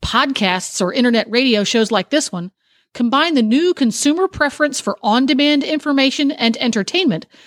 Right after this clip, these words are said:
with the power of niche market audiences.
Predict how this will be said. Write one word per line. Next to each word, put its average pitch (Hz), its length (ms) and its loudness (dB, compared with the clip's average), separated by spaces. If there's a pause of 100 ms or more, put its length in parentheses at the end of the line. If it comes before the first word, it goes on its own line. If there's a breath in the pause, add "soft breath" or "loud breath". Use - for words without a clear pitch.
(120 soft breath)
with 226 160 2
the 214 100 -2
power - 680 -4 (220)
of 180 180 -2
niche 202 340 0
market 214 340 0
audiences. 185 600 -2